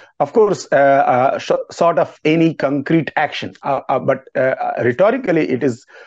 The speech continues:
uh, uh, it is something which, which needs to be, uh, seen in the larger context, and it is a, a, a, a radical step forward.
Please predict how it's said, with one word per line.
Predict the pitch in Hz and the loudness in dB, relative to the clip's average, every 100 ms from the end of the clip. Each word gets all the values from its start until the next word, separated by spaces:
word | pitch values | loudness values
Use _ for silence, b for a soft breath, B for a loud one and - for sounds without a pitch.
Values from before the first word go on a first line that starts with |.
| B B | B B
uh, | 131 135 120 127 110 - | 0 0 0 -2 -2 -2
uh, | 127 131 | 0 0
it | - 127 | 0 -4
is | 147 | -6
something | - 185 196 196 143 - | -2 -2 0 0 -2 -2
which, | 139 143 - - | -2 -4 -10 -6
which | 131 131 - | -4 -4 -2
needs | 131 135 - | 0 0 -2
to | - | -4
be, | 123 135 139 | 0 2 2
uh, | 123 120 | 0 -2
seen | - 151 151 | -4 0 0
in | 139 127 | 2 0
the | |
larger | 120 120 117 | 0 0 0
context, | 107 117 117 117 190 - B B B | -2 -4 -2 -4 -6 -10 B B B
and | 156 160 | -6 -4
it | 131 | 0
is | 139 117 117 - | 0 -2 -4 -4
a, | |
a, | 120 120 120 113 120 117 113 - | -2 0 0 0 0 -2 -4 -2
a, | 113 117 | -2 0
a | - | -2
radical | 117 117 - | -2 -4 -6
step | 104 - 101 | -6 -6 -8
forward. | - 101 82 - | -6 -6 -6 -14